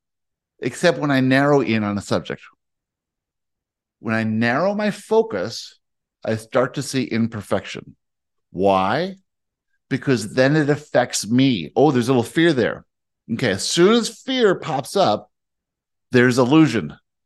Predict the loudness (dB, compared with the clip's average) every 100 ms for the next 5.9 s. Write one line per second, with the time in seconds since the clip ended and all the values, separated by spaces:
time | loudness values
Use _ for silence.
0 | _ -2 2 4 4 4 0 2 0 0
1 | 0 2 0 0 -10 -12 -20 _ _ _
2 | _ _ _ _ -8 -2 2 2 0 -6
3 | 0 2 4 4 2 -2 -8 -16 _ _
4 | -4 -4 -4 -10 -12 -14 -6 2 4 4
5 | 4 2 2 2 4 2 0 -4 -8